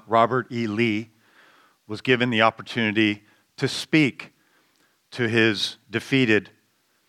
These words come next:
and surrendered army. And part of what he said to them, uh, was this. He said, uh, "By the terms of the agreement,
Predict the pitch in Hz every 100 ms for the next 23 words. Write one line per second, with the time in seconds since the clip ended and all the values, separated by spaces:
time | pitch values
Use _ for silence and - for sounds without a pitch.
0 | _ _ _ - 104 - 120 113 113 104
1 | 98 - 120 113 92 76 _ _ _ _
2 | _ _ _ _ _ _ - 110 - 127
3 | 127 117 113 120 - 135 131 - 107 104
4 | 95 110 - _ _ _ - 98 104 101
5 | - 117 107 - - - _ _ _ _
6 | _ _ _ _ _ _ _ _ _ _
7 | - 120 - 147 127 117 - 113 - -
8 | 117 120 - 151 151 131 120 117 98 113
9 | 131 107 127